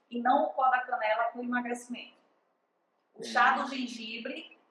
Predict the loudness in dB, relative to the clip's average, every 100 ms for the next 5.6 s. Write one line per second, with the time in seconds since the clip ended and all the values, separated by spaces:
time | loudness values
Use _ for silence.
0 | _ -8 0 8 10 10 6 0 -4 -4
1 | -6 -6 -8 -4 2 2 2 -2 -6 -6
2 | -6 -8 _ _ _ _ 4 6 6 0
3 | -4 -4 -8 -12 0 2 2 2 2 4
4 | 6 4 2 2 2 2 -4 -6 -8 -6
5 | -2 0 2 6 6 4